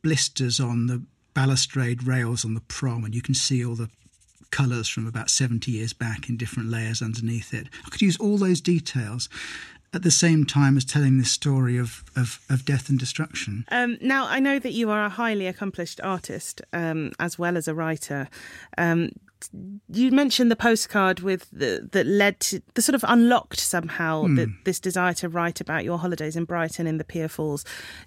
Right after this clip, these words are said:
Speaker 2: Do, do you often find that, that a, a piece of art or something visual will inspire you or help unlock something in your writing?
Speaker 1: It happens the other way round. If I,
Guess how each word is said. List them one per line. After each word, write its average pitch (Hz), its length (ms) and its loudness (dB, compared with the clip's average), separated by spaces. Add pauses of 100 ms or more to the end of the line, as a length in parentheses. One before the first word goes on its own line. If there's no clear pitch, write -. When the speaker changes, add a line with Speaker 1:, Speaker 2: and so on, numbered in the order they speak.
Speaker 2:
Do, 240 100 0 (140)
do 277 100 2
you 285 200 4
often 285 280 4
find 220 360 2
that, - 420 -2 (200)
that 185 440 -2
a, - 220 -2
a - 40 -8
piece 202 280 0
of 190 100 -2
art 196 320 0
or 175 200 0
something 202 360 0
visual 185 600 0
will 175 220 0
inspire 185 520 0
you 180 260 2
or 151 120 -2
help 185 300 -2
unlock 175 380 2
something 185 400 0
in 180 80 0
your 175 160 0
writing? 202 560 -2 (1040)
Speaker 1:
It 156 100 0
happens 185 420 4
the 175 100 4
other 165 140 4
way 156 160 2
round. 131 420 2
If 131 160 -2
I, 175 120 4